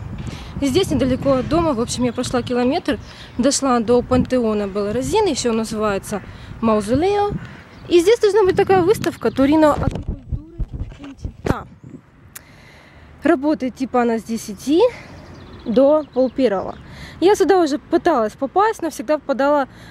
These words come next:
э, в, э, обеденный перерыв. И сейчас пришла вовремя, но все закрыто. И сейчас я иду в наш лесок. Он, в общем-то, называется Боскетто. Это как парк.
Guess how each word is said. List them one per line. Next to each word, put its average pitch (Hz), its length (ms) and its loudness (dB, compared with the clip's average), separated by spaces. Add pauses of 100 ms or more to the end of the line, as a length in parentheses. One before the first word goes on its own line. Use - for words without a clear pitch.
(160)
э, 226 420 2 (120)
в, 247 360 0 (1400)
э, 214 300 4
обеденный 294 360 4
перерыв. 262 540 2 (920)
И 269 80 4
сейчас 311 320 4
пришла 294 320 0
вовремя, 427 540 2
но 269 360 4
все - 180 -4
закрыто. 202 480 -4 (480)
И 311 40 -2
сейчас 339 340 2
я 285 140 2
иду 349 280 4 (840)
в 233 120 2
наш 294 260 4
лесок. 240 460 0 (1120)
Он, 339 140 4
в 269 60 4
общем-то, 262 260 2
называется 269 500 2
Боскетто. 208 640 -2 (260)
Это 294 160 0
как - 200 -2
парк. 214 480 0